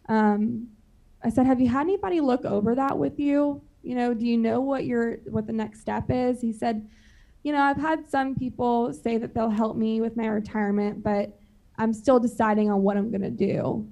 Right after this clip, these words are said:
And I said, "Well, while I'm back here reviewing all of your life insurance policies, let me set up a, um, a meeting with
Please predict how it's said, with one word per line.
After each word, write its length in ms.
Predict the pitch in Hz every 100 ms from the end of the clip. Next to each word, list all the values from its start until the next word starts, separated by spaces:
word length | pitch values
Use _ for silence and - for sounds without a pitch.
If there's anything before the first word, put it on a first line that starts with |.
| -
And 120 | 226 226
I 100 | 233
said, 180 | 247
"Well, 440 | 247 269 269 269 -
while 260 | 247 269 339
I'm 240 | 359 294
back 300 | 240 214 226
here 300 | - 262 262
reviewing 460 | 240 214 214 220 226
all 160 | 220
of 80 | 220
your 120 | 220
life 300 | 208 156 220
insurance 440 | 247 240 277 277 269
policies, 800 | 277 277 285 294 285 294 294 - - _ - -
let 140 | 262 294
me 160 | 359
set 280 | 320 - 285
up 180 | 269 269
a, 240 | 247 233 -
um, 320 | 226 220 214 226
a 40 | 233
meeting 380 | 233 240 233
with 300 | 226 226 220